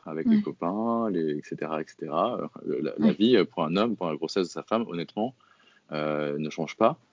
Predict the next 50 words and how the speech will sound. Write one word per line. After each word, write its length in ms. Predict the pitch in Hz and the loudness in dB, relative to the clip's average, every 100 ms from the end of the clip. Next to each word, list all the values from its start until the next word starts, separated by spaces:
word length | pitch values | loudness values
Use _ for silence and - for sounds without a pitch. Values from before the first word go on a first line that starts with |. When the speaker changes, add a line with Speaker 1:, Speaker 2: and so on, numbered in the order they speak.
| _ _ - | _ _ 0
Speaker 2:
Ouais. 100 | 185 | 2
Speaker 1:
Alors 260 | 78 73 76 | 4 2 6
oui, 140 | 104 | 8
il 60 | 110 | 8
y 40 | |
a 40 | 85 | 6
des 100 | 85 | 2
choses 260 | - 98 | -2 -4
à 60 | 85 | -2
faire, 380 | - 104 104 90 | 0 0 0 0
euh, 140 | 82 | 0
il 40 | |
y 20 | 80 | -2
a 40 | |
quand 140 | 87 | -4
même, 140 | 87 80 | -10 -8
euh, 100 | 80 | -8
des, 300 | 78 80 78 _ _ - - _ - | -4 -4 -6 _ _ -20 -20 _ -12
euh, 140 | 76 78 | -8 0
des 140 | 90 | 2
moments 420 | 95 95 104 104 | 2 2 2 2
à 60 | 82 | 0
être 100 | - | -4
présent, 400 | - 87 107 135 | -4 -2 -2 -2
mais 300 | 87 76 73 | -4 -6 -6
globalement, 400 | 76 76 90 104 | -6 -2 0 0
le, 140 | 80 | 0
l'impact 520 | 80 78 90 - - - | -2 -2 -4 -4 -8 -4
et, 160 | 87 - | -2 0
et, 200 | 82 82 87 | 0 0 0
et 140 | 82 | -4
la, 260 | 76 73 - - - _ _ 82 | -4 -8 -12 -18 -20 _ _ -2
et 100 | 71 | 0
la, 200 | 73 71 | -2 -4
comment, 420 | - - - - - _ - - _ _ _ - - | -8 -12 -14 -16 -20 _ -20 -20 _ _ _ -20 0
les 80 | 98 | 4
conséquences, 520 | 98 92 98 139 147 - | 6 6 6 6 2 -4
notamment 280 | - 95 | -2 -2
sur, 220 | 101 80 76 | -4 -6 -8
euh, 60 | |
finalement, 300 | - 78 90 | -8 -8 -6
le, 120 | 76 78 | -4 -4
le 140 | 76 | -2
corps 200 | - 92 | 0 0
de 60 | 82 | 0
la 140 | 76 | -2
femme 300 | - 113 113 | 2 2 4
et 20 | |
l'appréhension 580 | 80 - - 82 - 98 | 0 -2 -6 -6 -4 -6
que, 280 | - 80 | -6 -10